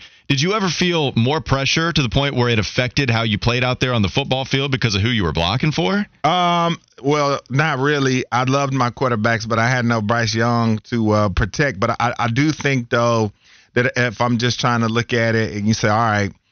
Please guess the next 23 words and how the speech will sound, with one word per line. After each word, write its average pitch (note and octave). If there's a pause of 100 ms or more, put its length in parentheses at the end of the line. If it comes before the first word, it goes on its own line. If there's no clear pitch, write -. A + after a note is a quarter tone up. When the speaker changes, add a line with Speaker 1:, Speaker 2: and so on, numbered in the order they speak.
(240)
Speaker 2:
I'm G2+
protecting A2
Bryce G#2
Young," A2+ (240)
you G2+
know, G#2
if F#2
this G#2
guy A2
gets G2+
hit, B2
because A2
if F#2
you C3
give C3
up B2+
the G2+
hit A2
that G#2
he A#2
gets F#2+
hurt C#3+
on, F#2